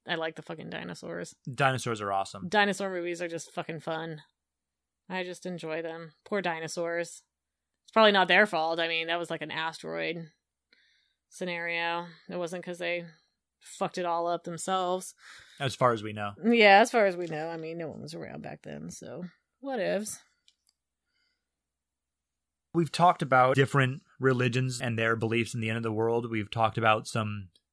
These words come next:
Speaker 2: scientific
Speaker 1: Actual ways
Speaker 2: ends
Speaker 1: that
Speaker 2: of the
Speaker 1: the,
Speaker 2: world.
Speaker 1: probably the world is gonna end, you know, my opinion.
Speaker 2: So now let's talk about some of the people who have told us about these doomsdays.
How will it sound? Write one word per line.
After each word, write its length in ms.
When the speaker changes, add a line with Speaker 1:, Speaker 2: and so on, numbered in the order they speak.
Speaker 2:
scientific 520
Speaker 1:
Actual 160
ways 140
Speaker 2:
ends 240
Speaker 1:
that 100
Speaker 2:
of 60
the 60
Speaker 1:
the, 60
Speaker 2:
world. 460
Speaker 1:
probably 500
the 120
world 300
is 220
gonna 320
end, 440
you 120
know, 120
my 240
opinion. 600
Speaker 2:
So 180
now 240
let's 180
talk 240
about 300
some 180
of 80
the 60
people 460
who 440
have 360
told 240
us 340
about 260
these 220
doomsdays. 960